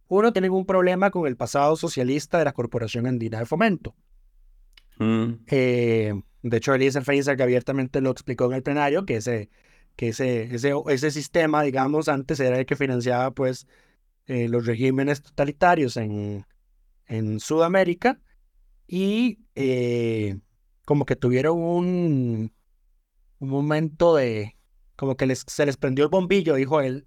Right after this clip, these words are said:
Speaker 1: más o menos, y se dieron cuenta de que era mejor que se volvieran capitalistas porque así recibían más plata. Y entonces dieron un giro ideológico.
Speaker 2: Ok.
Speaker 1: Eh,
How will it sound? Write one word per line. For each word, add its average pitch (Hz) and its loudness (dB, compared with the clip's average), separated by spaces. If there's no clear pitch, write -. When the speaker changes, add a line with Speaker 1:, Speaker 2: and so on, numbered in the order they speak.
Speaker 1:
más 131 0
o 135 0
menos, 123 -4
y 156 -4
se 147 2
dieron 156 2
cuenta 175 0
de 147 0
que 135 -4
era 143 0
mejor 156 0
que 170 0
se 160 2
volvieran 151 2
capitalistas 160 -4
porque 170 -2
así 117 -2
recibían 113 -4
más 120 -10
plata. - 0
Y 156 -2
entonces 131 -2
dieron 131 2
un 139 0
giro 151 2
ideológico. 127 -2
Speaker 2:
Ok. - -16
Speaker 1:
Eh, 131 0